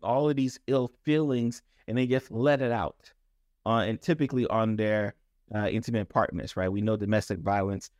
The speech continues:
uh, especially for men, uh, is a significant, especially with intimate partner violence, because of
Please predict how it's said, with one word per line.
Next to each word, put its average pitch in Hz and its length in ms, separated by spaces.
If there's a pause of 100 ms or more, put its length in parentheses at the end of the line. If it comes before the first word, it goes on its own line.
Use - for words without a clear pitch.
(180)
uh, 95 220
especially 104 360
for 98 120
men, 104 460 (240)
uh, 95 320
is 104 220
a 92 120
significant, 120 680
especially 135 360
with 110 220 (100)
intimate 123 480
partner 95 360
violence, 92 500 (280)
because 120 600
of 101 160